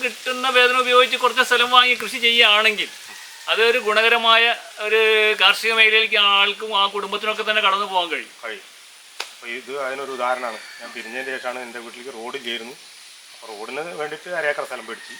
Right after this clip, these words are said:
Speaker 2: ആ ബാക്കിയുള്ള സ്ഥലത്ത് കൃഷി ഉണ്ടാക്കി. അപ്പോൾ അതെനിക്ക് ഏറ്റവും വലിയൊരു ഉപകാരമുണ്ട്. റോഡുമായി അതിന് വരുമാനമായി.
Speaker 1: ദാസേട്ടാ, നിങ്ങൾ മുണ്ടേരി വിത്ത് കൃഷിത്തോട്ടത്തിൽ നിന്ന് ഒരു എഴുപത്തയ്യ-, എഴു-, എഴുപത്തഞ്ച് തെങ്ങും തൈ അല്ലേ?
Speaker 2: ഉം, ഉം.
Speaker 1: എഴുപത്തഞ്ച് തെങ്ങും തൈ കൊണ്ടുവന്നിട്ടില്ലേ?
Speaker 2: ആ.
Speaker 1: അത്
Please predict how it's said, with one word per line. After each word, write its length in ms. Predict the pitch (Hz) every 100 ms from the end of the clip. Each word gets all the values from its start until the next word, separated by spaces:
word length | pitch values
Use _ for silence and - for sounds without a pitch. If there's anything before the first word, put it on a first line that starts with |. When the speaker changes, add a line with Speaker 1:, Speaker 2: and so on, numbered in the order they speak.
| - - - - - -
Speaker 2:
ആ 60 | 170
ബാക്കിയുള്ള 400 | 170 151 160 151
സ്ഥലത്ത് 240 | 135 120 127
കൃഷി 160 | 120 139
ഉണ്ടാക്കി. 320 | 113 107 117
അപ്പോൾ 280 | 117 - 110
അതെനിക്ക് 280 | 117 120 131
ഏറ്റവും 360 | 131 120 135 131
വലിയൊരു 200 | 127 123
ഉപകാരമുണ്ട്. 680 | 113 120 123 113 110 - - - 98
റോഡുമായി 400 | 107 127 131 196 - - - - - -
അതിന് 180 | 135 127
വരുമാനമായി. 360 | 117 113 110 104 - - - - -
Speaker 1:
ദാസേട്ടാ, 340 | 160 185 190 190
നിങ്ങൾ 180 | 226
മുണ്ടേരി 640 | 269 208 196 202 214 220 220 214
വിത്ത് 180 | 190 - 175
കൃഷിത്തോട്ടത്തിൽ 440 | 160 170 165 156
നിന്ന് 160 | 147 123 - - - - - - - - -
ഒരു 100 | 147 147 147 147
എഴുപത്തയ്യ-, 640 | 139 139 143 139 139 139 143
എഴു-, 300 | 135 135 135 143 -
എഴുപത്തഞ്ച് 460 | 135 139 143 165 127
തെങ്ങും 160 | 110 104
തൈ 120 | 104
അല്ലേ? 160 | 113 127
Speaker 2:
ഉം, 60 | 113
ഉം. 160 | 104 104
Speaker 1:
എഴുപത്തഞ്ച് 540 | 123 143 147 156 160
തെങ്ങും 240 | 147 135 135
തൈ 80 | 139
കൊണ്ടുവന്നിട്ടില്ലേ? 560 | 127 120 120 110 110 107 - - 110
Speaker 2:
ആ. 60 | - - - - - -
Speaker 1:
അത് 140 | 233